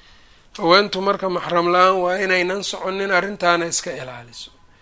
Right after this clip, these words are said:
Alxadiidu athaani wathalaathuun. Ayb, arrintaa iyadana marka haweentu maxram la-aan inay iska safarto, ee, waxay hadda innaga nagu noqotay arrin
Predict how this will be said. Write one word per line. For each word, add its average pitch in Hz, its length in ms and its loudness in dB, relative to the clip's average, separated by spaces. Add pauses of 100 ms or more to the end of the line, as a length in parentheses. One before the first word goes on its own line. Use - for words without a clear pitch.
(460)
Alxadiidu 202 720 0
athaani 202 680 4
wathalaathuun. 170 960 2 (880)
Ayb, - 240 -20
arrintaa 208 400 0
iyadana 196 360 2
marka 190 240 -2
haweentu 185 360 0
maxram 180 340 -2
la-aan 208 240 0
inay 196 200 -4
iska 185 180 -10
safarto, 180 540 -6 (920)
ee, 160 640 -2 (320)
waxay 185 260 -4
hadda 196 260 -2
innaga 190 280 -2
nagu 180 200 -6
noqotay 175 520 -8
arrin 180 300 -6